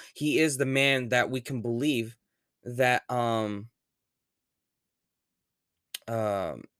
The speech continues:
we wanna believe that he is this man who can give us hope. Like, the, if the, if, if S, if that S on his chest stands for hope, then I want them to focus more on that for the Man of Tomorrow.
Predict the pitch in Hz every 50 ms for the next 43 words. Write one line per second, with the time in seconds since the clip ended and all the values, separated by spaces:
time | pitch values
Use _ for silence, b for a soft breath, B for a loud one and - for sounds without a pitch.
0 | _ _ _ _ _ _ _ _ _ _ _ _ _ _ _ _ _ _ _ _
1 | _ - - - 123 127 127 139 147 147 139 123 127 123 123 131 139 123 113 131
2 | 123 113 - - - 139 139 - - 123 123 127 127 117 107 120 120 - - 120
3 | 120 120 113 110 110 107 b b b b b b b b b b b b b b
4 | - - 135 117 - 135 123 110 123 117 131 - - - 143 147 - - _ _
5 | - _ _ - _ _ _ _ _ 117 117 - 139 - - 139 - - 156 -
6 | - 165 165 156 - B B B B B B 165 160 - - _ 156 170 196 196
7 | - - - - _ - 76 - _ - 147 123 113 170 190 - - 147 170 180
8 | - - 165 165 165 160 151 - - - - 156 156 175 196 190 - - _ _
9 | _ - - - 160 156 160 160 - 156 143 135 139 170 170 - _ _ _ _
10 | _ _ _ _ _ _ _ _ _ _ _ _ _ _ _ _ _ 139 151 151
11 | - _ _ _ _ _ - 143 143 143 139 139 156 160 147 - 69 135 151 151
12 | 147 - 147 - - 143 135 135 143 - 131 131 131 127 104 131 127 120 110 120
13 | 117 113 - - 123 120 117 113 110 107 107 104 101 - - 104 98 90 78 50
14 | - - 117